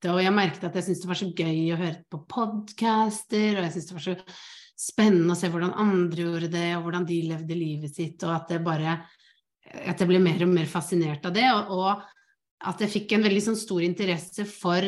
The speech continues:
nettopp hvordan var det de gjorde det, så jeg begynte jo å grave meg litt ned i hvordan er det man skaper en business på nett, eh, og fra det, og begynte liksom å, og lærte meg hvordan man annonserte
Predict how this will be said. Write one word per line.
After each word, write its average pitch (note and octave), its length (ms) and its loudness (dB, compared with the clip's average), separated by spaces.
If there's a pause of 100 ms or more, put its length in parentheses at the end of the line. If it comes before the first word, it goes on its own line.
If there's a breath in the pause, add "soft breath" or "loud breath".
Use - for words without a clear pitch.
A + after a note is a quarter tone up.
nettopp E3+ 480 -2
hvordan E3+ 400 0
var D#3 200 -2
det F3+ 120 -4
de G#3+ 140 2
gjorde E3 420 -4
det, B3+ 140 2
så A3+ 100 -4
jeg G3+ 80 -2
begynte F3+ 240 0
jo F#3 80 -4
å G3 60 -2
grave D#3+ 260 -2
meg E3 140 -4
litt E3 180 -10
ned D#3 160 -6
i F3+ 100 -2
hvordan F3 280 2
er D3 100 -2
det D#3 80 0
man D#3+ 120 -2
skaper E3 760 0
en D3 160 -2
business D3+ 560 -6
på D3+ 140 -4
nett, C#4+ 420 0 (640 loud breath)
eh, F3+ 280 6 (120)
og F#3+ 220 0 (480)
fra F#3 220 6 (180)
det, A#3+ 160 4 (760)
og G#3 80 -2
begynte G3 480 2
liksom F3+ 400 -2
å, F3+ 60 0 (140)
og A3+ 120 4
lærte E3+ 340 -2
meg E3+ 360 -2
hvordan D#3+ 260 -4
man E3 200 -2
annonserte D#3+ 840 -4